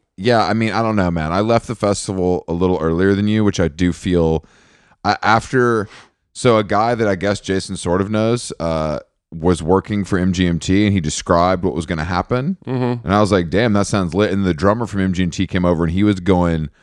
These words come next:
Speaker 1: fucking Barney mode, full purple fit, killing.
Speaker 2: He had a, he had, he had my favorite fit of the day.
Speaker 1: Full purple fit,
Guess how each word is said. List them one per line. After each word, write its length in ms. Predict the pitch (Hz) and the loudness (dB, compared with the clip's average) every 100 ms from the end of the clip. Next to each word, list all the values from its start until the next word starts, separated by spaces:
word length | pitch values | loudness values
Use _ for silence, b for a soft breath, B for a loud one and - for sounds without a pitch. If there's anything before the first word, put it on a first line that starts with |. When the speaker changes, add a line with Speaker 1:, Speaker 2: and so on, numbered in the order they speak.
| _ _ | _ _
Speaker 1:
fucking 580 | - 104 - 92 82 71 | -2 -2 0 -4 -4 -2
Barney 380 | 98 92 104 120 | 2 2 2 0
mode, 480 | 127 131 143 156 147 | 2 2 2 0 -4
full 560 | - - 120 123 127 120 - | -18 -4 2 2 2 -2 -6
purple 420 | - 117 127 123 | -4 -2 0 -2
fit, 480 | 110 - 113 160 - b b b - | -2 -2 0 -2 -6 b b b -12
killing. 460 | - 127 80 58 - _ _ - | -2 -2 -2 -10 -18 _ _ -4
Speaker 2:
He 100 | 139 | 2
had 100 | 139 | 4
a, 160 | 123 | 2
he 80 | 110 | 4
had, 400 | 156 151 135 120 | 4 4 0 -6
he 140 | 110 143 | -2 2
had 180 | 135 | 2
my 160 | 127 123 | 2 -2
favorite 400 | - 123 113 104 | 0 0 0 -4
fit 280 | - 120 98 | 0 0 0
of 140 | 107 | -2
the 80 | 104 | -2
day. 380 | 104 98 90 104 | 0 2 2 -2
Speaker 1:
Full 240 | - 139 151 | 2 4 6
purple 360 | - 165 160 | 4 0 -2
fit, 500 | 127 113 120 127 _ | -4 0 2 0 _